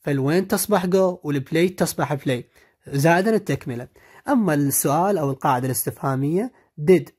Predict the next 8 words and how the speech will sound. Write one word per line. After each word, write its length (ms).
أخليها 420
بالبداية 460
اللي 120
هي 100
الفعل 240
المساعد 560
زائدا 420
فاعل، 460